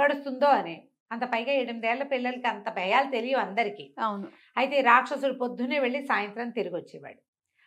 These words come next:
Speaker 1: వాడు లేనప్పుడు ఇది ఇంటి చుట్టుపక్కల ఉన్న తోటలో చెట్లెక్కి పొట్లెక్కి పువ్వులు కోసుకుని తిరుగుతూ ఉండేది.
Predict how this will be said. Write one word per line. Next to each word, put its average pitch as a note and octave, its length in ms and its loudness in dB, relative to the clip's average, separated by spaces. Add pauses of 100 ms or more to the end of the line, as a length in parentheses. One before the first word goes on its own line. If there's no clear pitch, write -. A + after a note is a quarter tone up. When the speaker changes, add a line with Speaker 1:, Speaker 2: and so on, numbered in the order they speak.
(160)
Speaker 1:
వాడు B3+ 160 8
లేనప్పుడు C4 500 2
ఇది B3 160 -4
ఇంటి A#3+ 180 -4
చుట్టుపక్కల B3 520 -4
ఉన్న A3+ 140 -8
తోటలో A3 420 0
చెట్లెక్కి A3+ 520 -6
పొట్లెక్కి A3+ 460 -6
పువ్వులు A3 360 -6
కోసుకుని G#3 420 -8
తిరుగుతూ F#3+ 420 -10
ఉండేది. D#3 280 -18